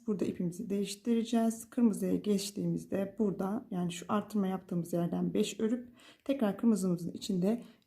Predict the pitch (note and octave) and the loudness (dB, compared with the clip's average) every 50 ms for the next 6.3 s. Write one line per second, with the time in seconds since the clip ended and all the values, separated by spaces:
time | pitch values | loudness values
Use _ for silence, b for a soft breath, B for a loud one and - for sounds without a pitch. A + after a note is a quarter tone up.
0 | _ - A#3+ B3 B3 - - A3 G3+ F#3+ - - G3+ F#3+ F#3+ A3 G3+ F3+ F3+ F3+ | _ 0 0 0 0 -2 -2 -2 -2 -2 -2 -4 -4 -2 -2 -2 -2 0 0 0
1 | F#3+ - - F3 F3+ F#3 F3+ - - A#3+ C#4 C#4+ C#4 B B B B B - C#4+ | -2 -2 -4 -4 -4 -6 -6 -2 0 0 0 0 0 B B B B B 0 0
2 | C#4+ C#4+ - G3+ F#3 F3+ E3 - G3+ G3+ G3 A3+ A#3+ - - - - _ _ - | 2 2 2 2 2 2 4 4 6 6 6 4 2 0 -6 -14 -20 _ _ -6
3 | - F#3+ F3+ F3 F3 F3+ F3+ - - - - - - - - A3 A3 A3+ G#3+ G3+ | -2 0 2 2 2 2 0 0 -2 -6 -12 -20 -12 -4 0 2 4 4 4 4
4 | G3+ G3 - - - - F#3 - F#3+ F3+ F3 F3 F3 - A3 A#3 A#3+ A#3+ G3+ G3+ | 2 0 0 -4 -6 -6 -4 -2 0 0 0 0 0 2 2 2 4 2 2 0
5 | - G#3 G#3 F3+ - - - A3+ A3 G3 G3 - - G#3 F3 E3+ - - F#3 F3+ | 0 -2 -4 -4 -4 -2 0 2 2 2 0 -2 -2 -4 -4 -4 -4 -4 -2 0
6 | F3 G3+ A#3 C4+ - - | 2 2 0 0 -2 -6